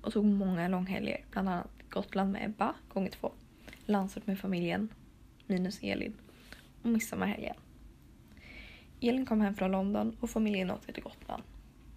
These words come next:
Det blev mycket på Gotland och mycket umgänge med kusinerna.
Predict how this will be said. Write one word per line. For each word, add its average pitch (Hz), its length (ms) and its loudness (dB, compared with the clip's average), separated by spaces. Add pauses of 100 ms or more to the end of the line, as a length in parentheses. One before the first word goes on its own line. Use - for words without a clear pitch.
(520)
Det - 640 -20
blev 226 120 6
mycket 226 300 6
på 214 60 8
Gotland 214 500 0 (360)
och - 100 0
mycket - 320 -2
umgänge - 340 -2
med 220 120 -2
kusinerna. - 640 -6